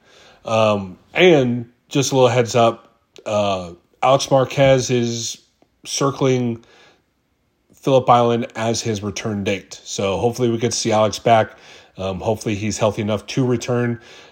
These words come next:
um, and he doesn't, you know, go the same way Rins did and has to pull up because his body is saying, "Fuck you, I'm not gonna do this." Um,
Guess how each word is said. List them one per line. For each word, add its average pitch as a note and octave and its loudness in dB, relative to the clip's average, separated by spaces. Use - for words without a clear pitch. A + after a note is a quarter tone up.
um, G#2 -4
and G2 -6
he G#2 -6
doesn't, G#2 -2
you A#2+ -10
know, F2+ -12
go A#2+ 0
the G#2+ -2
same A2 -2
way G#2 0
Rins A2+ 0
did G2 -2
and F#2+ -10
has G2 -10
to - -16
pull G2+ -6
up F#2 -8
because F2+ -10
his F2+ -10
body F2+ -6
is F2 -8
saying, E2 -10
"Fuck - -8
you, F2 -8
I'm E2+ -10
not D#2 -12
gonna D#2+ -14
do F#2 -6
this." - -12
Um, D#2 -18